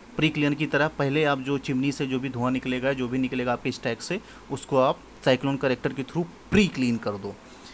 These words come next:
फिर आपका आता है electrostatic precipitator, जो कि बहुत ही ज़्यादा यूज़ होने वाला, बहुत ही ज़्यादा एडवांस, बहुत, इसकी efficiency बहुत ही ज़्यादा है। To collect really small particle,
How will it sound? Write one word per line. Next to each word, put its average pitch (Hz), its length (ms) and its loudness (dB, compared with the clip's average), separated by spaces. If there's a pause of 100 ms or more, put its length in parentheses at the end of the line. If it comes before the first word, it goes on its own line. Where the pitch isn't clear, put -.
(240)
फिर 147 120 -4
आपका 135 280 -2
आता 131 220 -4
है 147 240 -6
electrostatic 139 960 -4
precipitator, 107 680 -6 (600)
जो 127 100 -4
कि 147 120 -4
बहुत 127 280 -4
ही 139 80 -4
ज़्यादा 127 220 -2
यूज़ 131 280 0
होने 127 200 0
वाला, 135 260 -2
बहुत 123 200 -6
ही 127 60 -6
ज़्यादा 123 180 -2
एडवांस, 127 520 -2
बहुत, 123 200 -4
इसकी - 160 -8
efficiency 123 440 -6
बहुत 120 260 -6
ही 127 40 -8
ज़्यादा 123 260 -4
है। 139 200 -8 (680)
To 160 40 -2
collect 175 400 0
really 147 380 0
small 117 380 -2 (100)
particle, 104 420 -12